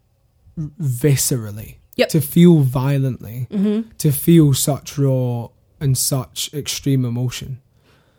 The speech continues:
Speaker 2: Yeah.
Speaker 1: 'Cause sometimes I think when you're someone that feels that, like that,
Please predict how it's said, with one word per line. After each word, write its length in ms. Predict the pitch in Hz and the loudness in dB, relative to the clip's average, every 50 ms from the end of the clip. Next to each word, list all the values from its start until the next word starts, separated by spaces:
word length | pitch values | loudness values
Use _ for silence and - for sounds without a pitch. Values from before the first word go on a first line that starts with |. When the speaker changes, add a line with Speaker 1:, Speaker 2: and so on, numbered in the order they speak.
| _ _ | _ _
Speaker 2:
Yeah. 160 | - 214 208 - | -4 -4 -4 -2
Speaker 1:
'Cause 240 | - - 170 147 - | 0 0 2 2 2
sometimes 680 | - 165 165 175 180 - - 151 143 139 139 135 123 | 2 4 4 4 2 2 0 -2 -2 0 0 0 0
I 80 | 135 139 | 0 -2
think 300 | 135 - 143 135 123 - | -2 -2 -6 -6 -6 -4
when 140 | 139 139 135 | -4 -2 -2
you're 100 | 131 123 | -2 -2
someone 640 | - - 139 135 135 135 131 127 123 123 117 - - - - - - - - | -2 -4 -2 -2 -2 -2 -2 -2 -4 -6 -8 -10 -14 -20 -20 -20 -20 -20 -14
that 220 | - 143 135 104 - | -10 -10 -10 -10 -8
feels 460 | - - 147 147 151 151 143 127 - | -2 0 2 4 4 4 2 0 -2
that, 200 | - 131 120 120 _ _ - | -6 -6 -8 -8 _ _ -12
like 240 | 143 131 123 117 - | -10 -8 -8 -8 -10
that, 320 | 123 113 117 135 156 - | -10 -10 -8 -8 -10 -10